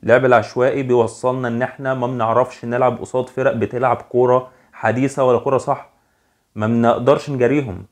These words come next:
ليه؟ علشان احنا متأسسين في الكورة غلط. المفروض يا جماعة ال-، يعني ال-، في مصر،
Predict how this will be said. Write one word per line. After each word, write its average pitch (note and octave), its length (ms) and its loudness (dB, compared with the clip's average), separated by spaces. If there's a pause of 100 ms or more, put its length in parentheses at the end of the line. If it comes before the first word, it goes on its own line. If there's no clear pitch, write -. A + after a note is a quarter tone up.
(300)
ليه؟ B2 240 4
علشان A#2+ 360 0
احنا D3 460 -6 (180)
متأسسين A2+ 560 -10
في - 80 -12
الكورة A#2 220 -4
غلط. G2+ 300 -4 (920)
المفروض A#2+ 540 2
يا C#3+ 80 4
جماعة D#3 420 2
ال-، A#2 560 -4
يعني G2 500 -4 (360)
ال-، - 380 -16 (140)
في - 120 -10
مصر، C3 380 0